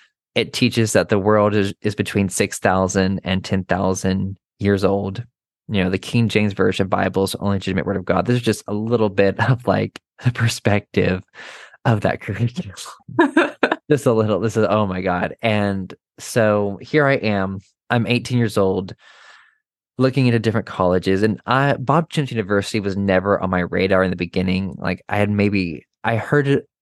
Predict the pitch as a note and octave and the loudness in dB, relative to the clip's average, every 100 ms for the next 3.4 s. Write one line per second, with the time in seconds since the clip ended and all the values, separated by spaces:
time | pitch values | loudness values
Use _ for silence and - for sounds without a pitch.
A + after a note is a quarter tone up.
0 | - A2 G#2+ G2 G2+ G2+ - G#2 F#2+ G2+ | -2 -2 0 0 2 0 -2 0 2 0
1 | G#2 - - F#2 F#2 F2+ - - F2+ G2 | -2 -6 -8 -4 0 0 -4 0 0 2
2 | C3 C3+ C#3+ B2 A#2+ G#2 G2 F#2+ - F#2+ | 0 0 0 0 0 0 0 -2 -2 -4
3 | - - G2 F#2+ | -4 -2 0 0